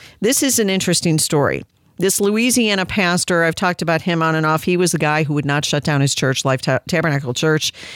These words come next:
in Louisiana. And then he was arrested, and now he's defying house arrest orders that followed an assault charge.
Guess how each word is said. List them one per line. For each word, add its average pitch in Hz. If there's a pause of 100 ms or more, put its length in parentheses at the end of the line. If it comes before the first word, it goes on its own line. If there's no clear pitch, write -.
(200)
in 139 (120)
Louisiana. 151 (360)
And 196
then 214
he 214
was 190
arrested, 151 (100)
and 165
now 180
he's 190
defying 160
house 196
arrest 165
orders 151 (280)
that 147
followed 170
an 156
assault 165
charge. 131